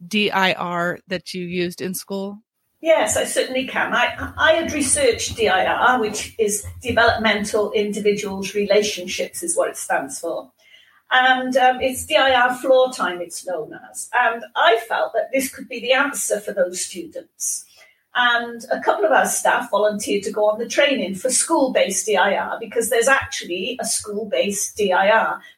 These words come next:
Speaker 2: Now, you can have D I R at home and you can have D I R in school. So we introduced it into a specific class. Um, we set up a class for these specific students, and we introduced it into there,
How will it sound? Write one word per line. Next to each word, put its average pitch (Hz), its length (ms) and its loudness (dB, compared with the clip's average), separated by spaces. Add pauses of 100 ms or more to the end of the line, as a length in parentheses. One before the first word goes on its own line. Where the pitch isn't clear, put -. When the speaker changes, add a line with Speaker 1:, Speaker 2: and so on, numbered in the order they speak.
Speaker 2:
Now, 240 220 2
you 277 140 -4
can 302 120 -4
have 311 220 2
D 277 140 4
I 233 180 4
R 180 240 2
at 180 120 -8
home 330 400 2 (120)
and 226 140 -8
you 233 100 -8
can 262 120 -8
have 214 200 -2
D 226 160 2
I 196 220 4
R 190 320 4
in 196 140 -10
school. - 560 -8 (380)
So - 360 0
we 370 180 4
introduced 190 640 -6
it - 380 -2 (280)
into 254 300 0
a 226 60 2
specific - 720 0
class. - 720 0 (640)
Um, 214 240 2
we 208 60 -4
set 311 340 2
up 277 100 -4
a 233 60 -6
class - 680 0 (260)
for 277 360 4
these 226 320 0
specific - 580 -4
students, 302 1000 -2 (140)
and 226 140 0
we 233 100 -2
introduced 254 640 -2
it - 80 -2
into 202 300 -4
there, 202 360 0